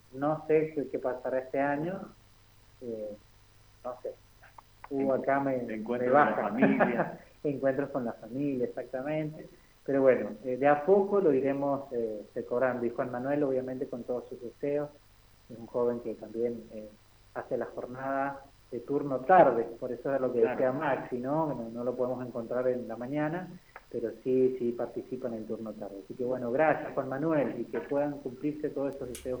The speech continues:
Speaker 1: que, que, que, bueno, que has proyectado.
Speaker 2: Muy bien, bueno, está el tema planteado también, está el espacio restablecido desde la presencialidad nuestra aquí.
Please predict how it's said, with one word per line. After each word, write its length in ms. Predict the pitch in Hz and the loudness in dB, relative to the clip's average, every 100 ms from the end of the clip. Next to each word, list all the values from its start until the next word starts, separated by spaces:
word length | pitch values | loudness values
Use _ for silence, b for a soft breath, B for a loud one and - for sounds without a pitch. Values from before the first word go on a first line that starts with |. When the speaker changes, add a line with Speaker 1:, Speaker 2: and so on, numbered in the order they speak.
| 127 | -6
Speaker 1:
que, 140 | 113 - - - - - | -10 -10 -18 -20 -20 -12
que, 240 | 117 110 104 - | -8 -8 -8 -10
que, 160 | 101 101 - | -10 -12 -14
bueno, 160 | 110 104 | -14 -12
que 60 | 107 | -12
has 80 | |
proyectado. 480 | - 123 113 - 98 - - - - - B - - | -8 -6 -6 -6 -14 -14 -20 -20 -20 -20 B -20 -6
Speaker 2:
Muy 100 | 160 | -4
bien, 160 | 175 160 | -2 0
bueno, 160 | 165 | -2
está 160 | 151 156 | -2 -4
el 120 | 147 | -4
tema 280 | 147 143 113 | -6 -6 -8
planteado 640 | 107 104 107 135 135 131 131 | -8 -8 -6 -4 -4 -4 -6
también, 420 | 110 107 135 143 | -6 -4 -2 -4
está 180 | 123 123 | -4 -6
el 100 | 117 | -6
espacio 460 | - 120 - 113 - | -6 -8 -6 -10 -10
restablecido 1200 | 101 95 - 92 92 95 - 139 139 135 135 135 | -10 -12 -6 -6 -4 -8 -6 -2 0 0 -2 -4
desde 220 | 135 98 | -8 -8
la 100 | 98 | -8
presencialidad 680 | 95 92 98 92 90 95 107 | -10 -12 -14 -16 -12 -8 -6
nuestra 360 | 110 120 - 110 | -4 -6 -6 -8
aquí. 400 | - 147 151 - | -2 -2 -2 -8